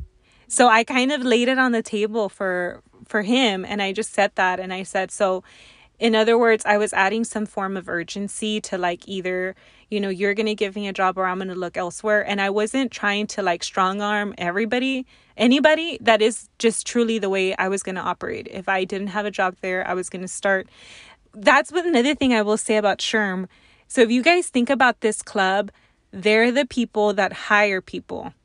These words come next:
So it is a great network to have because you're literally making friends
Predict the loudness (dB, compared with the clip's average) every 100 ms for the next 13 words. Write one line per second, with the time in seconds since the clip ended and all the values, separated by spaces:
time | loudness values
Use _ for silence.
0 | _ _ _ _ -18 -2 4 6 6 4
1 | 2 0 -2 -2 0 2 4 2 0 0
2 | 0 -2 -4 -4 -4 -6 -8 -8 2 4
3 | 4 0 -6 0 0 2 2 4 4 4
4 | 2 2 2 2 2 0 0 0 0 2
5 | 0 -2